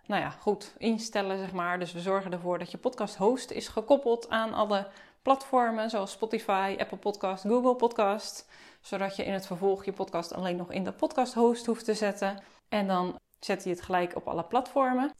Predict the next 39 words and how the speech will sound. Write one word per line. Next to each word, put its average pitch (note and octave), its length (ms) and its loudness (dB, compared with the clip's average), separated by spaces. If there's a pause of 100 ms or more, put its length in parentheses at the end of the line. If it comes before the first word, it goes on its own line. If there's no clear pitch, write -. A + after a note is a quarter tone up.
(360)
We G3 220 2
bedenken G3+ 400 0
samen A3+ 460 0
een G3+ 220 0
strategie G3+ 680 -2
en B3 80 0
een A3 80 2
marketingplan B3 800 0
voor A#3+ 140 2
je A#3 80 2
podcast. B3 720 0
Want F#3+ 340 -2
ja, G#3+ 140 2
je E3+ 180 -2
kan G#3 160 -2
wel G3 120 2
een F#3 80 0
podcast F#3+ 380 -4
beginnen, F3+ 420 -4 (480)
eh, F#3 300 -4
en G3+ 100 2
je - 200 -2
afleveringen F#3+ 540 0
online G3+ 340 0
zetten. F3+ 360 -2
Maar F#3 140 0
het F#3+ 100 -6
is - 160 -6
ook E4 180 4
handig C4+ 360 4
als A#3 140 0
daar G#3+ 200 4
iets G#3 180 -4
achter - 320 -2
zit. A#3 340 2
Dus G3+ 120 -6
als G3+ 160 -6
je G3 80 0
weet B3+ 400 2